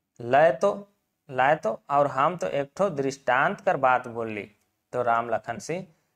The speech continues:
जो है रूपन का बात सुन के कहते हैं कि "हाय बाबा, हाय,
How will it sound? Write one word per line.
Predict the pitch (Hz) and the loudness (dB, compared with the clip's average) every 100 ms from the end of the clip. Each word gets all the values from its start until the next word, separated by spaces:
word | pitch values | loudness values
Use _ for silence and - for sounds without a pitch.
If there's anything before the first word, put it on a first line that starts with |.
| _ - | _ -14
जो | 113 | -8
है | 123 165 | -2 -2
रूपन | 131 117 127 127 | -2 -4 -4 -2
का | 127 | -2
बात | 117 117 117 | 0 0 0
सुन | - 120 117 | -6 -16 -8
के | 165 196 _ _ _ | -6 -6 _ _ _
कहते | 113 113 | -12 -8
हैं | 131 120 | -10 -8
कि | 123 | -10
"हाय | 120 120 | 0 2
बाबा, | 117 104 98 - _ - | 2 -2 -10 -18 _ -6
हाय, | 131 120 | -2 -2